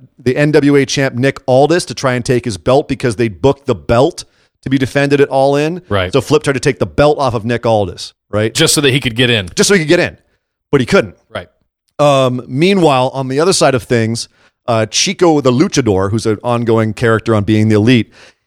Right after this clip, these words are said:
Speaker 1: he came up to, uh, Cody at, with the last episode of Being the Elite and said, "Hey, man, uh, can you,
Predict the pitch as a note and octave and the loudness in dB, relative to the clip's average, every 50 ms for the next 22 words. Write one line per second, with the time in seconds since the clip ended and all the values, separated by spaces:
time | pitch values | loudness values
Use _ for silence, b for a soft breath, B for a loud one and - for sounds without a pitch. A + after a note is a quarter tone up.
0 | b _ _ - D#3+ F3 - - F#3 E3+ D#3+ D3+ D3 - - - C#3 C#3 C3+ C3 | b _ _ -4 -2 -2 0 0 0 2 2 0 -2 -2 -4 -4 0 0 2 2
1 | B2+ B2+ C3 - C#3+ B2 A2+ A2+ A2+ A2+ A2 - - D3+ D3 D3+ D3 C3+ C3 - | 2 0 -2 -2 0 2 2 2 2 2 0 0 2 2 4 4 4 2 0 -2
2 | - C3 A2+ B2+ A2+ A2+ A#2+ D3 D3+ E3+ F3+ E3 - F3+ D#3 - B2 D3 C3+ A2+ | -2 -2 -2 -2 -2 0 0 2 2 2 0 0 -2 -4 -4 -2 0 -2 0 0
3 | A#2+ C3 B2 A#2+ A#2 A#2+ C3+ B2+ A#2 A2+ G#2+ - C3 B2+ A#2 A2 D3+ D#3+ D3+ C#3+ | 0 0 2 2 2 2 2 2 0 -2 -2 0 0 2 2 2 2 2 2 2
4 | C3+ B2+ B2 A#2+ A2+ G#2+ - b b b b b b _ - B2+ A#2 A2 G2+ G2 | 2 2 0 0 -2 -6 -10 b b b b b b _ -2 0 0 2 2 0
5 | G#2+ - - D#3+ D3 C#3+ C#3+ C#3 A2 | -2 -2 -2 -2 0 2 2 0 -2